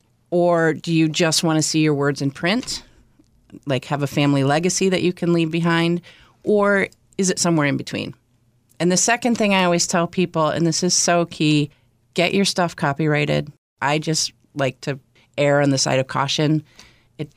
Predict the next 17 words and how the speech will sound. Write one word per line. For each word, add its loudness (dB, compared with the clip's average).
doesn't 0
cost -4
a 0
lot. -2
You -6
can 0
do 2
it 0
yourself. -2
You -2
don't 0
have -2
to -6
have 0
a 2
final 0
manuscript. -2